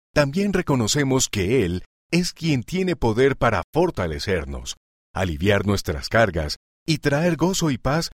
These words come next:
a nuestras vidas. Además, se nos promete que tendremos el conocimiento y el poder de Dios para ayudarnos a llevar las bendiciones del Evangelio restaurado de Jesucristo a toda nación, tribu,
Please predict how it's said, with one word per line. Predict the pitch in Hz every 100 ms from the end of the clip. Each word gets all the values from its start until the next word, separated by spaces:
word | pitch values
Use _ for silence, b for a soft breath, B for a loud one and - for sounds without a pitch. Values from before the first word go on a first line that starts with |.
| _ -
a | 117
nuestras | 127 170 - 107 90
vidas. | 87 85 - 64 - - _ _ -
Además, | 175 196 175 107 80 85 - _ _
se | - 160
nos | 165
promete | - 170 214 220
que | - 165
tendremos | 117 92 113 123 120 117 -
el | 127 131
conocimiento | 139 139 131 127 123 175 196 180 170
y | 135
el | 117
poder | 92 82 87 82
de | 120
Dios | 143 120 113 - -
para | 143 151
ayudarnos | 151 160 202 214 202 165
a |
llevar | 117 104 120 131
las | 127
bendiciones | 104 107 85 78 143 185 170
del | 143 135
Evangelio | 107 92 113 151 139
restaurado | 120 107 - 71 98 117 117
de | 98 87
Jesucristo | 80 - 73 127 185 147 - 73
a | 67 71
toda | 101 104
nación, | 95 80 156 202 95 65 _ _ _ _ -
tribu, | 131 160 92 73